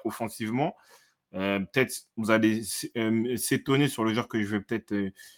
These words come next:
appuyer ce soir, c'est Harry Kane.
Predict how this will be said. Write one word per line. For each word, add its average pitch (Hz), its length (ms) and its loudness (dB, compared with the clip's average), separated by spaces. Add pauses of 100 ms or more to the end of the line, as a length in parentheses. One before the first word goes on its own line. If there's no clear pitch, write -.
(540)
appuyer 120 460 6
ce 120 200 2
soir, 151 280 4
c'est - 140 0
Harry 117 260 6
Kane. 110 360 4